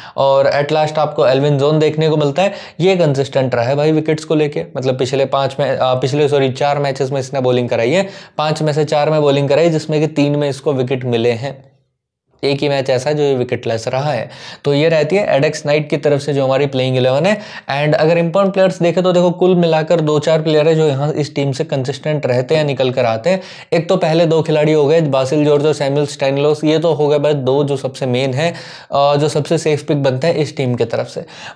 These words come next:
बाकी आपके पास में देखो ऑप्शन है, आप यहाँ से आदिल लतीफ़ को ले सकते हो, और आदिल लतीफ़ क्या बैटिंग में भी ऊपर आते हो तो ये फ़ायदा हो जाता है। Otherwise आपके पास में एक ऑप्शन एल्विन जॉन का रहता है यहाँ से लेने का,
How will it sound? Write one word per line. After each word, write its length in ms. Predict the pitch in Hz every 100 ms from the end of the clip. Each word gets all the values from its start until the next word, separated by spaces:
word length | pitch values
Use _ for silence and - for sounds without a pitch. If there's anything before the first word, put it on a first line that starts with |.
| 139
बाकी 300 | 160 170 202
आपके 240 | 196 190
पास 220 | 180 175
में 80 | 180
देखो 160 | 165 165
ऑप्शन 400 | 156 143 - 165
है, 160 | 156 180
आप 260 | 156 147
यहाँ 200 | 147 139
से 180 | 143 160
आदिल 420 | 147 131 139 139
लतीफ़ 260 | 170 156 156
को 120 | 165
ले 120 | 151
सकते 280 | 147 147 151
हो, 140 | 175 175 - - -
और 280 | 139 143 143
आदिल 380 | 139 151 175 170
लतीफ़ 240 | 160 165
क्या 120 | 170
बैटिंग 320 | 156 135 147 147
में 100 | 147
भी 80 |
ऊपर 200 | 143 139
आते 180 | 135 135
हो 60 | 156
तो 60 |
ये 220 | 160 147 151
फ़ायदा 280 | 151 139
हो 120 | 131 117
जाता 260 | 110 123
है। 140 | 143 139
Otherwise 300 | 151 151 151
आपके 260 | 147 -
पास 220 | 147 143 151
में 80 | 151
एक 80 |
ऑप्शन 340 | 143 139 151 147
एल्विन 300 | 127 135 151
जॉन 240 | 135 135 143
का 100 | 160
रहता 260 | 147 139
है 60 | 151
यहाँ 140 | 143
से 140 | 139 156
लेने 280 | 143 143 151
का, 160 | 175